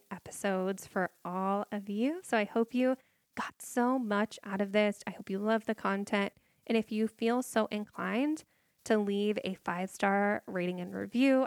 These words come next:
I would be incredibly grateful. You can also just simply screenshot the episode, tag me on Instagram. I will definitely say hi to you if you do that. I love when you shout out the episodes, especially when you share things that you've learned.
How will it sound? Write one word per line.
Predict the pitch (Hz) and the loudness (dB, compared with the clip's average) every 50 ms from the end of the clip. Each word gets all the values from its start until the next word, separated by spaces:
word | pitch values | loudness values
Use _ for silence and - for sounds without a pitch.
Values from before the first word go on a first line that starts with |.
| - | 0
I | 190 190 | -4 -4
would | 196 208 202 | -4 -6 -6
be | - 214 208 202 - | -4 -6 -6 -4 -6
incredibly | 202 196 202 - - - - - - 262 269 247 269 262 | -10 -12 -12 -16 -18 -20 -14 -8 -2 -2 0 2 2 2
grateful. | 240 220 220 214 214 214 - 220 220 220 220 - _ _ _ _ _ _ _ | 2 2 2 2 0 2 2 2 2 2 2 -2 _ _ _ _ _ _ _
You | 208 | -4
can | - 214 220 - - | -2 -2 -2 0 0
also | 226 226 220 - 247 240 | 2 2 2 2 0 0
just | 214 226 196 - | 0 -2 -4 -4
simply | - 202 202 - 196 196 190 208 - - | -4 -6 -4 -2 -4 -4 -4 -6 -10 -14
screenshot | - - - - 202 196 196 196 - 175 - | -18 -18 -6 -4 -4 -4 -2 -4 -4 -6 -6
the | - - - | -6 -2 2
episode, | - 240 - 233 - - 226 220 214 214 214 202 - _ _ _ _ _ _ _ | 2 2 2 0 0 2 2 4 4 2 2 0 -4 _ _ _ _ _ _ _
tag | - - 202 196 202 208 | -4 -2 0 0 0 0
me | 214 208 | -2 -2
on | 190 180 - - - | -2 -2 -4 -2 -2
Instagram. | 254 262 262 - 262 240 240 240 233 233 226 226 233 226 226 226 - _ _ _ _ _ | -2 -2 0 -2 -2 0 2 2 4 4 4 2 2 0 -4 -8 -12 _ _ _ _ _
I | - 208 202 | 0 0 2
will | 196 202 185 185 - - | 2 0 -2 -2 -2 -4
definitely | 233 - - - 277 269 269 277 269 | -4 -4 -2 0 0 2 2 0 2
say | - 294 269 | 2 0 2
hi | 240 240 240 | 2 2 2
to | 240 247 | 2 2
you | 240 240 233 | 0 0 0
if | 233 - | -2 -4
you | 240 226 | -6 -4
do | 220 226 226 | -2 -2 0
that. | 220 226 220 220 214 - | 2 2 2 2 0 0
I | 196 190 | -2 -2
love | 196 208 220 240 240 240 226 | -2 0 0 2 2 2 2
when | 240 233 | 0 0
you | 233 233 | 0 0
shout | - - 220 214 | 0 0 2 2
out | 208 208 | 2 0
the | - 208 | 2 0
episodes, | 208 202 208 - - 208 202 196 196 | 0 0 -2 0 2 2 2 0 -2
especially | 190 - - 208 208 - - 214 208 | -8 -4 -2 -4 -4 -2 -4 -4 -2
when | 202 196 196 | -2 -2 -2
you | 196 202 | -4 -6
share | - - - 180 190 | -4 -2 -2 -2 -2
things | 190 - 180 180 185 - | -2 -4 -6 -6 -6 -6
that | - - - | -6 -8 -8
you've | 190 175 180 185 - - | -6 -8 -10 -10 -12 -10
learned. | - 190 185 185 190 180 170 170 165 170 214 277 359 415 427 - - - | -8 -4 -2 -2 -2 -2 -2 -2 -2 0 0 0 0 -2 -6 -12 -16 -18